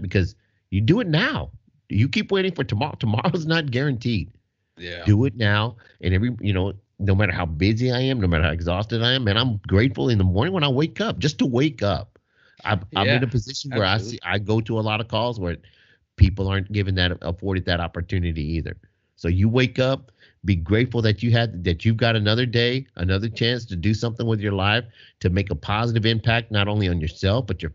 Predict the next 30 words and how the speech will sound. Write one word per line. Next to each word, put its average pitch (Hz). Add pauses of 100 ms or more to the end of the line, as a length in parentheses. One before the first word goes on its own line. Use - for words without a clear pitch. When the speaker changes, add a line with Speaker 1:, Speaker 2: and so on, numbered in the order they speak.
Speaker 1:
family, 113
somebody 110
that 92
you 120
don't 113
even 92
know. 95 (220)
You 131
have 98
no 110
idea 117
who 165
you're 98
gonna 87
come 95
across 85
that 90
day 90 (240)
and 95
what 117
type 113
of 80 (120)
impact 107 (360)
that 98
you 160
might 123
make 117
on 95
their 104
life. 73